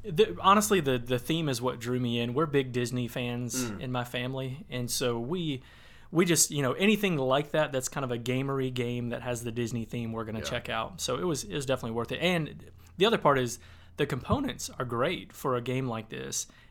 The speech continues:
Speaker 1: and the artwork is amazing. I mean, really, it's,
Speaker 2: Yeah.
Speaker 1: it's fantastic art all the way through. And it's got some,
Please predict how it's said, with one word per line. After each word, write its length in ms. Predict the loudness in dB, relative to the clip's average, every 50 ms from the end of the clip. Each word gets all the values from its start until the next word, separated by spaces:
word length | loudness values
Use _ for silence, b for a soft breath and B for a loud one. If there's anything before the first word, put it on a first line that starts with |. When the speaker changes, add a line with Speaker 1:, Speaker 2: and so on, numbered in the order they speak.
| B B
Speaker 1:
and 120 | -2 0 0
the 80 | 2 2
artwork 420 | 2 2 2 2 2 0 0 -2 -4
is 180 | -6 -4 -2
amazing. 640 | -2 -2 0 0 -2 -2 -2 -4 -8 -10 -14 -14 -6 -2
I 80 | 0 0
mean, 140 | 0 2 2
really, 320 | 4 4 4 4 4 2
it's, 180 | 2 0 0 -2
Speaker 2:
Yeah. 60 | -2
Speaker 1:
it's 140 | -4 -4 -4
fantastic 640 | -4 -4 -4 -4 -2 -4 -4 -4 -4 -4 -6 -4 -4
art 180 | -4 -4 -4
all 180 | -6 -6 -6 -6
the 60 | -6
way 160 | -8 -8 -10
through. 360 | -10 -10 -12 -12 -10 -12 -12 -14 B B B B B B B
And 80 | 0
it's 100 | 0 2
got 180 | 4 2 4 4
some, 300 | 2 2 2 0 -4